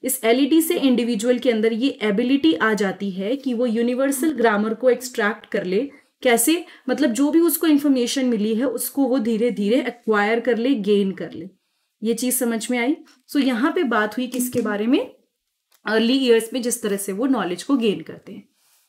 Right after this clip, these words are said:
फिर है क्रिटिकल पीरियड। Chomsky theory suggests that there is a critical period during which the language acquisition device is most effective। chomsky की ये थ्योरी ये सजेस्ट करती है कि एक क्रिटिकल पीरियड होता है,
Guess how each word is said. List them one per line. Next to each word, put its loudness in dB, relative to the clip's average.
फिर 4
है 6
क्रिटिकल 4
पीरियड। -2
Chomsky 2
theory 2
suggests -2
that -8
there 2
is 2
a 2
critical 0
period 2
during -2
which -6
the 0
language -2
acquisition -2
device 0
is -2
most -2
effective। -10
chomsky -2
की 0
ये 0
थ्योरी 4
ये -2
सजेस्ट -2
करती -4
है -2
कि -2
एक -6
क्रिटिकल 2
पीरियड 2
होता -4
है, -6